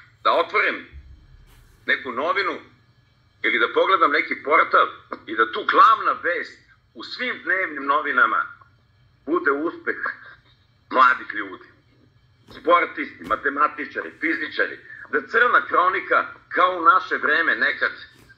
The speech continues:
davno, ajde da kažem, iako nismo ono Metuzalem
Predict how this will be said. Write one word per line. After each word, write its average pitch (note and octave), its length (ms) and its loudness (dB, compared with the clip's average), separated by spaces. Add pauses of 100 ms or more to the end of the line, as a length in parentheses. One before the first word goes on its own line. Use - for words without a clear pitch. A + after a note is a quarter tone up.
(200)
davno, A#2+ 560 2
ajde G#2+ 240 0
da G2+ 100 0
kažem, G#2+ 400 0 (220)
iako A2 320 0
nismo A#2 340 -4
ono A2 140 0
Metuzalem G2+ 640 2